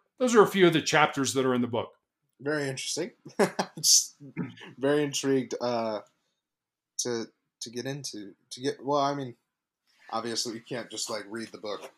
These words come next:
Speaker 2: um, on the podcast, but, uh, they definitely sound, the one that, the, the one about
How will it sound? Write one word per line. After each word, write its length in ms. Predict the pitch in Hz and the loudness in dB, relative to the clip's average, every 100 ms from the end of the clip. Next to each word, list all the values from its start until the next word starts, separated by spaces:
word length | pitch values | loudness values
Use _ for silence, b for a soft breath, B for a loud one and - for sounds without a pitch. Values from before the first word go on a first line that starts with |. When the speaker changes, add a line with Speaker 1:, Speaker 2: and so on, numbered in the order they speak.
| - 120 | -18 -12
Speaker 2:
um, 360 | 117 104 101 104 | -10 -10 -14 -12
on 180 | 104 | -12
the 60 | 98 - | -12 -10
podcast, 600 | 101 107 113 95 - 117 | -8 -8 -8 -8 -8 -8
but, 260 | 113 98 - b b b b b _ _ - | -8 -8 -10 b b b b b _ _ -10
uh, 160 | 117 110 104 | -6 -6 -6
they 100 | 123 | -4
definitely 380 | 143 143 139 | -4 -6 -6
sound, 440 | 117 - 120 113 104 - _ _ _ _ _ _ _ _ - | -6 -4 -6 -8 -12 -20 _ _ _ _ _ _ _ _ -8
the 100 | 147 | -4
one 220 | 170 233 | -2 0
that, 200 | 208 - _ _ _ _ _ | 0 -2 _ _ _ _ _
the, 160 | 139 135 | -6 -6
the 140 | 139 156 | -6 -2
one 120 | 185 | 0
about 240 | 196 156 | 2 0